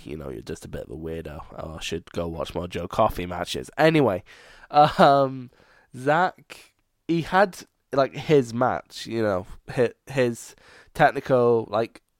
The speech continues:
methodical. It's one of the few times you can say methodical when it's not code for he was sl-, slow and boring, you know. Um, match, back and forth match with Joe Coffey. And, like, it was a great match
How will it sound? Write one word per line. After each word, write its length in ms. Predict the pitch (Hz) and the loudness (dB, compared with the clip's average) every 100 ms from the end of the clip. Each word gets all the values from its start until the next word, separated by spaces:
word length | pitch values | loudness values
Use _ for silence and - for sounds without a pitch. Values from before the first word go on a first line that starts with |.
| _ | _
methodical. 680 | 233 - 269 202 127 95 - | 0 6 8 8 2 -2 -2
It's 180 | 160 - | -6 2
one 140 | 240 | 6
of 60 | 254 | 8
the 80 | 214 | 6
few 120 | 208 | 2
times 220 | 196 175 | 4 2
you 60 | 160 | 2
can 80 | - | 2
say 120 | 147 | 2
methodical 500 | 131 139 127 123 117 | 4 6 6 6 2
when 100 | 110 | 2
it's 100 | 113 | 2
not 200 | 117 - | 0 0
code 360 | - 117 107 | 2 2 2
for 340 | - 110 104 98 - - - | -2 -2 0 -2 -10 -20 -14
he 180 | - 123 | -4 -2
was 160 | 104 - | -2 -4
sl-, 320 | - 135 113 - _ | -4 -2 -2 -4 _
slow 340 | - 131 113 107 | -8 2 4 4
and 120 | 107 | 4
boring, 420 | 127 117 98 87 | 4 6 2 -2
you 80 | 107 | -6
know. 180 | 104 98 - - - - | -6 -6 -12 -20 -18 0
Um, 540 | 131 120 120 117 113 | 6 6 4 -4 -10
match, 560 | 147 139 127 - - - | 2 4 4 2 -10 0
back 180 | 139 123 | 2 2
and 100 | 123 | 0
forth 220 | 123 113 | 2 2
match 300 | 120 110 - | 2 -2 -2
with 120 | 117 117 | -6 -2
Joe 220 | 120 110 | 0 0
Coffey. 540 | - 120 - 98 - _ _ _ _ _ - | 2 0 0 -8 -8 _ _ _ _ _ 0
And, 240 | 143 135 | 0 0
like, 200 | 123 123 - | -2 -4 -4
it 100 | 127 | -6
was 160 | 123 | -6
a 60 | 123 | -8
great 360 | 123 131 123 | -4 -2 -2
match 560 | 110 120 104 - - - | -2 -4 -4 -10 -16 -18